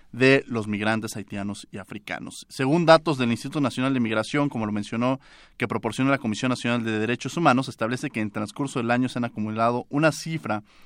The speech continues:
de alrededor de trece mil personas que están nacionaliza-, nacionaliz-, nacionalidades, de estas nacionalidades, tan solo en el mes de agosto y septiembre se contabilizan cerca de cuatro mil de ambos géneros entre adultos y menores de edad. Y bueno, aproximadamente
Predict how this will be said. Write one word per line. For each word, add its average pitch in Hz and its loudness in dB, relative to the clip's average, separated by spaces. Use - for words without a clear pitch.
de 120 0
alrededor 120 4
de 131 2
trece 113 -4
mil 123 2
personas 123 -2
que - -12
están 139 -2
nacionaliza-, 110 -2
nacionaliz-, 107 -8
nacionalidades, 117 4
de 131 -4
estas 135 -2
nacionalidades, 117 -2
tan 123 4
solo 165 4
en 151 6
el 131 6
mes 139 4
de 139 6
agosto 127 2
y - -4
septiembre 131 2
se 110 -4
contabilizan 110 -2
cerca 117 -4
de 107 -4
cuatro 104 -8
mil 120 0
de 113 -4
ambos 107 0
géneros 110 -4
entre 104 -4
adultos 107 -4
y 117 -4
menores 98 -8
de 92 -8
edad. - -10
Y 139 -2
bueno, 196 6
aproximadamente 147 4